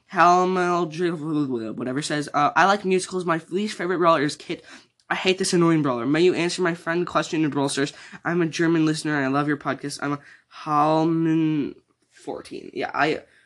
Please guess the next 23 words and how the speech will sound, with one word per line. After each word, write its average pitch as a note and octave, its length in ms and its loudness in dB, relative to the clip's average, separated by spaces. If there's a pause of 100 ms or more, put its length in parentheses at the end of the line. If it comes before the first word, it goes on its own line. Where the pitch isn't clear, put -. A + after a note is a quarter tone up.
(140)
I E3+ 80 -2
think B3+ 220 -2
I C4+ 220 0 (180)
accepted A3+ 340 -6
your A#3 100 -6
friend B3 160 -8
request. A#3+ 280 -10
I - 20 -6
don't D3+ 140 -2
know. A2+ 200 -8
Jackie F#3+ 380 0
thirty-five F#3 540 -2
says, F3 140 -8
"My E3 120 0
least E3+ 240 2
favorite F#3 240 -2
brawlers D3+ 340 0
are B2 160 -6
Shelly D3+ 380 -6
and C#3 100 -4
Cordelius C3 480 -6
and B2+ 120 -10
Edgar." G#2 320 -12